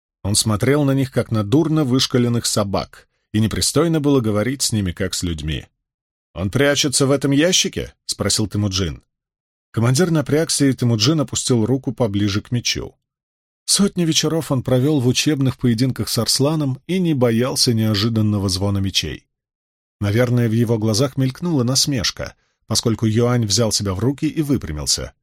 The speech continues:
твердый как камень. «У меня послание от Тагрула, хана Кераитов», — продолжал Юань.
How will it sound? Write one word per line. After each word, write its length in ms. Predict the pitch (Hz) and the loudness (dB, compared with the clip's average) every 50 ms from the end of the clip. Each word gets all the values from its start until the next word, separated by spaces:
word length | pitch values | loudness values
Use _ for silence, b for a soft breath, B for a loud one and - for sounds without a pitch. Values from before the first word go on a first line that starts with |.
| _ _ _ | _ _ _
твердый 560 | - 92 104 131 156 160 135 135 143 151 147 | -8 -4 -2 -2 -2 -2 -4 -4 -4 -4 -4
как 280 | 135 - 110 104 - _ | -2 -4 -6 -6 -6 _
камень. 440 | - 95 80 73 65 64 60 - _ _ _ _ _ _ _ _ _ _ _ _ | -8 -6 -6 -4 -6 -8 -10 -12 _ _ _ _ _ _ _ _ _ _ _ _
«У 80 | - 107 | -2 0
меня 240 | 117 131 151 160 151 | 2 4 4 2 2
послание 800 | 151 170 160 - - 196 202 190 175 156 123 107 92 78 67 - _ | 2 2 2 4 4 4 6 4 4 2 -2 -4 -4 -6 -10 -10 _
от 260 | - 127 131 - - | 0 0 0 -2 0
Тагрула, 680 | - 160 156 151 147 165 180 170 151 113 78 71 - - _ _ _ _ _ _ | 2 2 2 4 4 2 4 4 2 2 0 -4 -10 -16 _ _ _ _ _ _
хана 340 | - - 139 143 143 139 135 | -2 2 2 2 2 0 0
Кераитов», — 760 | - 147 135 143 143 147 139 120 - - 71 - - _ _ _ _ _ | 2 2 2 4 4 2 0 0 -2 -4 -8 -10 -12 _ _ _ _ _
продолжал 500 | 117 113 113 123 120 110 101 120 113 101 | -2 0 2 2 2 2 2 0 0 0
Юань. 500 | 98 101 113 107 101 92 73 65 60 | 0 0 0 0 0 -2 -4 -6 -10